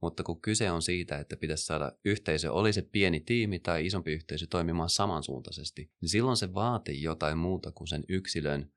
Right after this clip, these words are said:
suunnan päätöksen, vaan se vaatii sen sopimuksen, millä tavalla se sopimus tehdäänkään, että me yhdessä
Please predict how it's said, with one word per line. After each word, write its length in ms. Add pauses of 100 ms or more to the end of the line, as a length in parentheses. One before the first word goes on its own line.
(140)
suunnan 440
päätöksen, 640
vaan 160
se 100
vaatii 320
sen 360
sopimuksen, 920 (240)
millä 280
tavalla 300
se 120
sopimus 440
tehdäänkään, 760
että 400 (260)
me 340
yhdessä 600